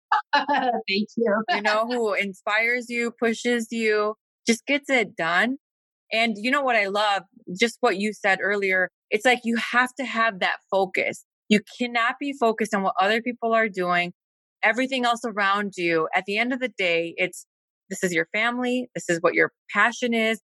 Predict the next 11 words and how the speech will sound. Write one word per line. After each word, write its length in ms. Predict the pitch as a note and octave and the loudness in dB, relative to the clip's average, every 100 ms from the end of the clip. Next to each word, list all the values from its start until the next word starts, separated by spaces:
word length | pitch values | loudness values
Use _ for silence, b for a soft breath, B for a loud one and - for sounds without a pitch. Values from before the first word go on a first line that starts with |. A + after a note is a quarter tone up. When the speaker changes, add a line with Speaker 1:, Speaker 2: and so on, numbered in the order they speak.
| _ - | _ -4
Speaker 2:
and 120 | F#3 | -2
you're 120 | F#3 | 0
willing 420 | F3+ G3+ G#3+ G#3+ G3 | 0 0 0 0 -2
and 180 | F#3 E3+ | -4 -2
brave 280 | F#3 G3 F#3+ | 0 0 0
enough 260 | F#3 E3+ - | 0 -2 -6
to 60 | - - | -12 -4
pursue 460 | E3 D#3 - F3 - | -4 -4 -4 0 2
it. 140 | A#2+ - _ _ _ - | 0 -4 _ _ _ -4
Speaker 1:
And 300 | G3+ G3 F3 | -2 0 2
that's 240 | G#3+ A3+ | 2 2